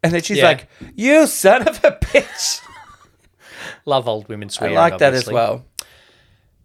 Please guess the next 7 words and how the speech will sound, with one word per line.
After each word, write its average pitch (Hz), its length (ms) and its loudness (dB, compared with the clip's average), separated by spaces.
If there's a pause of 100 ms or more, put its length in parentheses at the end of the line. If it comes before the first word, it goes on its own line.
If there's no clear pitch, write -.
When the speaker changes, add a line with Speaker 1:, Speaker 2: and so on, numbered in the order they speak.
(200)
Speaker 2:
Um, 135 560 -2
my 143 240 0
other 165 420 0
nomination 160 800 -4 (100)
is 160 460 -8 (120)
the 165 100 -8
boy. 175 380 -6